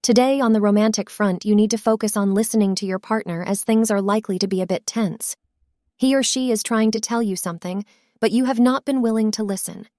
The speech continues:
Sit down in a quiet place without distractions and let your partner tell you how they feel.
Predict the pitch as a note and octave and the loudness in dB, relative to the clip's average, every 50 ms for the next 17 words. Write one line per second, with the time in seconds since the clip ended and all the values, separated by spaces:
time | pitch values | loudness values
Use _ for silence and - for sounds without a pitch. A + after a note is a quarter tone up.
0 | _ _ _ _ _ _ _ _ _ _ _ _ _ _ - - C#4 A3+ C4+ B3+ | _ _ _ _ _ _ _ _ _ _ _ _ _ _ -4 -2 0 2 2 2
1 | B3 A#3+ A#3+ A#3 A3 G#3+ - - A3+ A3 A3 A3+ A3 - - - G#3+ G#3+ G#3+ G#3+ | 4 4 4 4 2 0 0 -2 0 0 2 0 -2 -4 -6 -4 -2 -2 -2 -2
2 | - - G3 F#3+ G3+ G3 G3 - - G3 - - A3 G#3+ G#3 G#3 - - A3 G#3+ | -4 -6 -4 -2 -2 -2 -2 -2 -4 -6 -4 -4 -2 -4 -4 -4 -4 -4 -2 0
3 | G#3 A3 A3+ - - - _ _ _ _ A3 A3+ A#3 C4 C4+ - C4 C4+ A#3+ - | 0 0 0 -2 -6 -10 _ _ _ _ 4 6 6 6 4 2 -2 -6 -4 -4
4 | A#3 A#3+ - A#3+ A#3 A#3 A#3 - - G#3+ G#3+ G#3+ A3 A3 G3+ G3 G3+ G3+ G#3+ G#3+ | -4 -2 0 0 -2 -2 -2 -2 -2 0 0 0 0 -2 -2 -2 -2 -2 -2 -4
5 | G#3 - - F#3 F3 F3+ G#3 G3+ - | -4 -4 -8 -10 -10 -12 -14 -18 -20